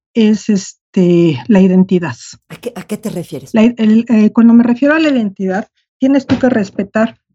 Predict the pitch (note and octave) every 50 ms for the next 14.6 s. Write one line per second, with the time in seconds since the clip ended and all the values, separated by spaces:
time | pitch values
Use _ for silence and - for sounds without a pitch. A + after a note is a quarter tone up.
0 | _ _ - - C4+ C4+ C#4 C#4+ C4+ - B3 A#3+ A3 - - G#3+ F#3+ F#3 F3+ F#3+
1 | G3 G3 A3 G#3 G#3 G#3 G3 - - F#3+ F#3 - - - F#3+ F#3 G3+ - G3 F3+
2 | - F#3+ G3 F#3+ F#3+ A3+ G3+ F#3+ - G3+ C#3+ C4 A#3+ B3 B3 B3 A#3+ - A#3 -
3 | - G3 F#3 G3+ G3 F#3+ F#3+ F#3 F#3 - _ _ - G#3+ G3 - - G3+ F#3+ -
4 | - F3 D#3 C#3 - A#2+ - D#3+ D#3 D3 - - - B2+ - F#3 G#3+ G#3 - -
5 | B3+ B3 A#3+ A#3+ A#3 _ _ - - _ _ - G#3 G3 F#3 - - D3 C3 B2
6 | B2 - - - D3+ D3 D3 C#3+ _ - D#3 C#3+ C#3+ E3+ G#3+ B3+ C4+ _ _ -
7 | - D#3+ C3+ D#3 D#3+ D3+ _ _ - A#3 G#3+ A3 A3 G3+ - - _ _ - A3+
8 | A3 G#3+ G#3+ G#3+ - - A#3 A3+ A3 A3 A3+ - - A3 A#3+ C4 B3+ - D4+ C#4+
9 | C4+ B3+ B3 - F#3 F3+ _ - A#3+ A#3+ A#3+ - A#3+ A3+ A3+ A#3 A#3 - - G#3
10 | F3+ F3 E3 A#2+ - - D#3+ - - C#3+ A#2+ - - - - - - - B3 B3
11 | B3 - C#4+ C#4+ C#4 D4+ E4+ F4 - - F#4 E4+ D#4+ B3+ - - G3+ G3 G3+ G#3+
12 | A#3+ B3 A#3+ - - _ _ _ - G#3 F#3+ F3 - _ _ - F#3+ F3+ F3+ F3
13 | F3 E3+ E3+ F3+ F#3 G3 G3 G#3 A#3 A#3 - G3 E3+ E3 D#3+ - F#3+ F#3 G3+ G3+
14 | G3+ F#3+ F#3 E3 G#3+ A3+ - A3 F#3 - - _